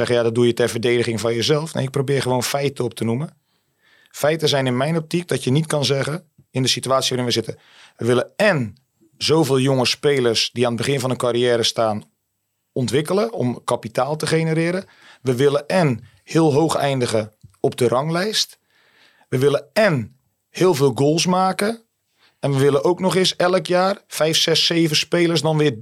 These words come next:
verkopen. En dan vullen we het aan de onderkant aan." In mijn optiek, dat is mijn waarheid, gaan al die dingen, gingen niet samen met de situatie waarin we zitten. Als je in een positie zit dat je kan zeggen, "Hey,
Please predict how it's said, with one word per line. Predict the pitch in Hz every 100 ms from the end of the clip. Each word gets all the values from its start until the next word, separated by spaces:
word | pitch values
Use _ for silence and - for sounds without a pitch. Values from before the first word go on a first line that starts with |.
| - -
verkopen. | - 175 175 175 175 160 180 - -
En | -
dan | 147 117
vullen | 151 151
we |
het | 151
aan | 147 143
de |
onderkant | 151 160 151 151 147 -
aan." | 120 104 - _
In | 123 123
mijn | 135 170 196
optiek, | 185 196 247 - -
dat | -
is | 104
mijn | 117 143 156
waarheid, | 160 165 175 214 - - -
gaan | - 131 - - 131 -
al | 165 160
die | 170
dingen, | 147 175 196 214 - _ _ _
gingen | - 127 156 190 196
niet | 131 156
samen | - 156 156 160
met | 151
de | 147
situatie | - 135 139 143 135 139
waarin | 135 139
we | 131
zitten. | 127 120 113 - _ _ _ _
Als | - 110
je |
in | 127
een | 120
positie | 127 117 160 -
zit | 127 127
dat | 127 -
je | 123
kan | 123
zeggen, | 117 127 110 104 - _ _ _
"Hey, | 147 151 117